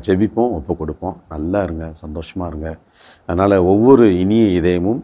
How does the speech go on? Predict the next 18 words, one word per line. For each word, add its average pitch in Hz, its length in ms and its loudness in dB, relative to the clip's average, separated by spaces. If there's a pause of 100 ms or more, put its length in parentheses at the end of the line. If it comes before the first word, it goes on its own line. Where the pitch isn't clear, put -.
மற்றவர்கள்ட்ட 85 760 -2
மாதா 87 260 -2
தொலைக்காட்சி 85 480 -8
பார்க்க 92 320 -6
சொல்லி 82 200 -10
சொல்லுங்க, 82 560 -6 (720)
ஜெபிக்க 113 380 4
சொல்லுங்க. 80 600 -2 (580)
அவங்களால 92 300 2 (100)
குறைஞ்ச 151 420 4
ஒரு, 95 240 4
ஒரு, 82 260 -2
ஒரு 82 220 -6
தொகையை, 95 460 0 (100)
ஒரு 87 180 -4
நூறு 82 240 -6
ரூபாயாவது 92 640 0
மாதம் 90 420 -4